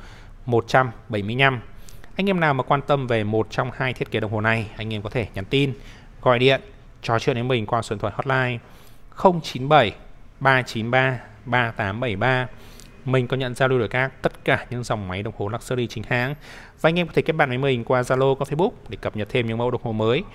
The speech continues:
Hoặc cần tư vấn bất cứ điều gì, anh em cứ thoải mái nhắn tin, gọi điện,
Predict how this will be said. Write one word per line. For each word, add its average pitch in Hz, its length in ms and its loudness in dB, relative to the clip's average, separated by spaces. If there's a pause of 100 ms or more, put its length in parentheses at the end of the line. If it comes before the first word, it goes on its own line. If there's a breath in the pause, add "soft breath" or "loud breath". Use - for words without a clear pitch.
(300 loud breath)
Hoặc 165 160 4
cần 160 160 8
tư 180 180 2
vấn 156 180 2
bất 185 120 -2
cứ 131 140 4
điều 135 140 6
gì, 120 220 6 (100)
anh 120 120 -6
em 120 100 -2
cứ - 100 -4
thoải 107 180 -2
mái 92 340 -2
nhắn 98 160 -4
tin, 127 260 4 (140)
gọi 117 200 -2
điện, 123 220 2